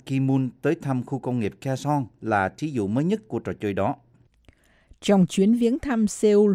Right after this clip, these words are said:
Speaker 2: mới đây, Ngoại trưởng Hoa Kỳ John Kerry cho biết Bình Nhưỡng đã bác bỏ những nỗ lực của Trung Quốc và Nga nhằm thực hiện lại cuộc đàm phán quốc tế để ngưng chương trình hạt nhân đổi lấy viện trợ kinh tế.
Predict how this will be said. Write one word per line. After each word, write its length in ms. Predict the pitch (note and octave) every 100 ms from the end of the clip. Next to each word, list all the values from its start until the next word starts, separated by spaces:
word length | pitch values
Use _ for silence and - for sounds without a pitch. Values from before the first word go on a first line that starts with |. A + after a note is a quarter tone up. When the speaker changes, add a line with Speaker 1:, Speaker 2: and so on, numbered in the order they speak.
| -
Speaker 2:
mới 240 | D#3+ E3+
đây, 320 | B3+ A#3+ G#3+ F3+ - - -
Ngoại 160 | F#3
trưởng 280 | F3 A3 D#3+
Hoa 180 | F#3+ B3 -
Kỳ 160 | G3+ C#3
John 280 | - G3+ F#3+ -
Kerry 420 | F#3 E3+ F3 C#3+
cho 160 | - E3+
biết 260 | E3 C4 - - _ _ -
Bình 220 | G#3+ F#3
Nhưỡng 260 | F3 F3
đã 80 | G#3+
bác 260 | A3+ E4+ -
bỏ 220 | F#3+ D3+
những 340 | C3 C3+ B3
nỗ 140 | G#3+ B3
lực 200 | C#4+ - -
của 160 | D3+ -
Trung 260 | - G#3+ G3
Quốc 220 | A#3 F4
và 100 | F3+
Nga 440 | D3+ D#3+ G3+ G3 F#3 - _ -
nhằm 240 | G3+ E3
thực 200 | F#3+ D3+
hiện 220 | E3 F3+
lại 360 | F#2+ D#3 C#3+ A2+ -
cuộc 180 | C#3+
đàm 260 | C3+ C#3 A#2+
phán 280 | - B2 F#3
quốc 200 | B3 C#4+ _
tế 320 | E3+ E3+ D#4 - _ _
để 260 | E3 F3+ B2
ngưng 380 | E3 B3 B3
chương 200 | A3 G#3+
trình 240 | G#3+ F3 C#3+
hạt 160 | D3 -
nhân 260 | F#3 G3 F3 - C#3+
đổi 280 | D3+ A#2+
lấy 180 | G2+ C3+ F#3+
viện 200 | D#3+ D#2
trợ 180 | - D3 -
kinh 160 | - D#3+ -
tế. 280 | D#3+ F3+